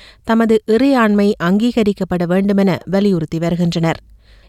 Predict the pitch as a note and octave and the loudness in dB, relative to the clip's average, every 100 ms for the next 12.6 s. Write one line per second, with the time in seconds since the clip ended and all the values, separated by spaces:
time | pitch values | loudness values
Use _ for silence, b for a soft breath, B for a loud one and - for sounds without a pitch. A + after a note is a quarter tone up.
0 | - A3+ A3+ A3 B3+ - B3+ G#3 G#3 G#3 | -4 0 2 0 -2 -2 0 2 2 0
1 | F3+ F3 F#3 G3+ G#3+ G#3 F#3+ F#3 E3+ E3 | -2 0 0 0 0 0 -2 -2 -4 -2
2 | E3 F3+ D#3+ F3 D4 G#3+ - D#3+ E3+ E3 | -4 -4 -2 -2 -2 -4 -6 -8 -6 -4
3 | F3+ G#3+ A3 G3 F3 - E3+ F#3 G3 E3+ | -4 -4 -6 -4 -4 -4 -6 -6 -8 -6
4 | E3 F3+ A#3+ - F#3+ F3+ - F#3 F3+ - | -2 -2 -4 -6 -4 -4 -2 -4 -4 -4
5 | B3+ - - G3 F3 F3 G3+ F#3+ G#3+ F#3 | -4 -4 -10 -6 -4 -4 -6 -6 -4 -4
6 | F3 B B B - F#3 F3+ - G3 A3 | -4 B B B -6 -4 -4 -6 -6 -4
7 | A3 E3+ - G#3+ A3 G#3 - D#3 D3+ D3 | -4 -4 -4 -4 -4 -6 -4 -4 -4 -4
8 | F3+ F3+ E3+ E3 - b b b b - | -2 -2 0 -2 -4 b b b b 0
9 | D4+ D4+ C#4+ B3 G#3 G#3 A3+ C4 A#3+ G#3+ | 2 2 0 -2 0 0 0 -2 -2 -4
10 | G#3 G#3+ C4 - - A3+ G#3 G3+ F#3+ F#3 | -2 -2 -2 -4 -2 -2 -2 -6 -2 -2
11 | F#3 - G#3 G3+ - F#3 G#3 B3 A#3 F#3+ | -4 -2 0 0 -2 -2 0 0 -2 -4
12 | - E3+ D#3+ E3 F3+ B3 | -4 -4 -4 -4 -2 -2